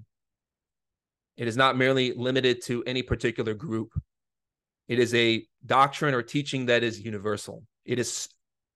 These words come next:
spiritual and belongs to all of humanity. We also look at the scriptures, practices, and traditions that really once embodied the spirit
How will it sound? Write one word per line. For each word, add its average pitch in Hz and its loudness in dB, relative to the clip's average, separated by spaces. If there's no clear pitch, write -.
spiritual 139 2
and 120 -2
belongs 117 2
to 127 -4
all 117 4
of 113 -8
humanity. 107 -6
We 131 6
also 160 8
look 151 4
at 147 -2
the 139 2
scriptures, 156 -2
practices, 139 0
and 135 -4
traditions 139 2
that 131 4
really 135 4
once 143 0
embodied 123 -2
the 113 -6
spirit 139 2